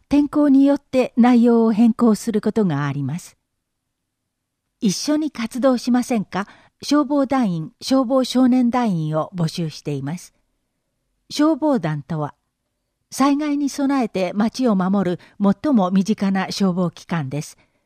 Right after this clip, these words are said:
火災時の出動のほか、防災や応急救護に関する知識や技術の普及啓発など、地域に密着した活動をしています。区内在住、在勤、在学の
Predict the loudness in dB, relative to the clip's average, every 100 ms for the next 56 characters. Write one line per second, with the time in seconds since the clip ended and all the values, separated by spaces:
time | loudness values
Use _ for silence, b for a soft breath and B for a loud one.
0 | _ _ -6 -4 -2 -2 -2 -2 -2 -4
1 | -8 0 0 2 0 -2 -4 -6 B B
2 | B 2 2 2 0 0 0 -2 2 2
3 | 2 0 -2 0 2 2 -2 -4 -2 -2
4 | -4 -4 -6 -4 -6 -6 -6 -4 -2 -2
5 | -2 -2 -6 -6 -4 -6 -8 -4 2 2
6 | 2 -2 -2 -4 -2 0 0 -2 B B
7 | B -4 -2 0 0 0 0 -2 -4 -6
8 | -6 -8 -4 -2 -2 -2 0 2 0 -2
9 | -4 -6 -6 -6 -10 -14 _ _ _ _
10 | _ _ _ _ -2 0 0 0 -2 -2
11 | 0 0 0 0 0 0 -2 -4 -2 0
12 | 0 -2 -2 -2 -2